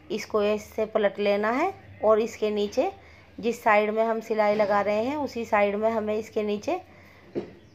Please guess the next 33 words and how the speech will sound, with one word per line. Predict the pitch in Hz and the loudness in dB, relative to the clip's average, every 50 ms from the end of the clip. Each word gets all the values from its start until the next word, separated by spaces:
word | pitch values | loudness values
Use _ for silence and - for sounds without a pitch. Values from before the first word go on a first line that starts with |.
| - | 0
कपड़े | - 233 220 - 202 202 | 0 0 2 2 -2 -2
को | 202 214 214 | -2 -4 -2
कर | 214 220 214 | 2 2 2
लेना | 208 202 202 202 208 208 226 | 2 2 0 0 0 -2 -4
है। | 240 269 349 403 - - - - - - | -4 -4 -6 -8 -8 -14 -20 -20 -16 -2
यहाँ | - 220 233 220 220 208 | 2 2 2 2 2 0
पर | 208 208 202 202 | 0 0 0 2
भी | 196 233 | 0 -2
हमें | 226 220 202 220 269 320 262 | -2 -2 -2 -2 -2 0 2
डबल | 247 214 202 214 208 | 2 4 4 2 2
सिलाई | 208 - 214 208 202 202 202 | 0 0 2 4 4 4 4
लगानी | 208 202 190 196 190 190 202 208 233 | 4 2 2 2 2 2 0 0 0
है, | 285 392 466 - - - - - _ _ - - - - - - - - - - - - - - - - - - - - | 0 0 -2 -4 -10 -20 -20 -20 _ _ -20 -20 -20 -20 -20 -20 -20 -20 -20 -20 -20 -20 -20 -20 -20 -20 -20 -20 -18 -14
जिससे | - 185 220 220 214 - - 220 | -8 -6 -6 -6 -2 0 2 2
इसका | 226 220 - - - 226 226 | 2 2 -2 0 2 4 4
रेडीमेड | 220 226 220 214 220 220 220 220 214 214 | 4 4 2 2 2 2 2 0 0 0
का | - - 220 | 4 4 4
लुक | 220 220 214 208 - | 4 4 2 2 4
आ | 202 196 | 4 6
जाता | 196 196 196 196 - 214 | 6 4 4 4 2 0
है | 226 262 311 | 2 2 2
और | 320 262 | 2 2
बहुत | 202 196 208 214 - - | 0 -2 -4 -4 -4 -6
ही | 220 220 | -6 0
ज़्यादा | 196 214 202 196 208 240 | 2 2 2 4 2 2
खूबसूरत | - - 226 202 202 - 220 226 226 226 | 2 0 -6 -8 -2 2 2 2 2 2
हमारा | 220 208 202 202 202 226 277 | -2 -2 0 0 2 0 0
ट्राउज़र | - - 240 233 220 208 202 220 208 | 0 2 4 6 6 6 4 0 -2
बनकर | 190 196 202 202 202 208 190 | 0 -2 -2 0 0 -2 0
तैयार | 190 - 202 196 196 196 196 196 | 0 -2 -2 2 4 4 4 4
हो | 202 196 196 | 2 0 2
जाता | 202 202 208 208 220 226 | 4 2 4 4 2 2
है। | 240 277 349 | 2 2 -2